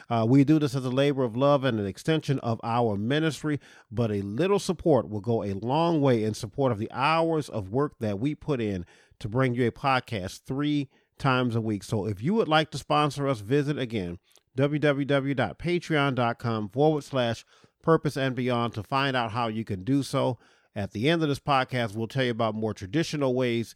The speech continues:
uh, that you can support this podcast. Either way would be appreciated. So let's get back to our series. Again, Perfect Peace in an Imperfect Life. And let me pull this up. Y'all know how I do.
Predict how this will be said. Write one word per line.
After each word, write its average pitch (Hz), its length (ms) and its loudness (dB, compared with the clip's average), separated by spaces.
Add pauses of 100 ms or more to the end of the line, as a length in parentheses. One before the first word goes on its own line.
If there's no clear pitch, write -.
(300)
uh, 107 160 2
that 113 280 0
you 127 80 2
can 107 160 -4
support 135 420 -2
this 107 140 -6
podcast. 117 640 -2
Either 143 360 2
way 113 360 0 (340)
would 107 240 -2
be 107 140 -2
appreciated. 92 720 -4
So 110 240 -4 (300)
let's 170 260 2
get 170 200 0
back 143 240 0
to 131 180 -6
our 117 300 0
series. 156 600 0
Again, 101 360 -2
Perfect 185 540 -2
Peace 143 400 -4 (480)
in 135 140 2
an 113 140 0
Imperfect 156 680 -2
Life. 101 280 -2
And 98 140 -4
let 165 160 2
me 165 100 0
pull 156 260 -2
this 139 220 -4
up. 139 200 -2
Y'all 120 180 0
know 127 180 -2
how 113 220 0
I 101 120 -2
do. 160 380 0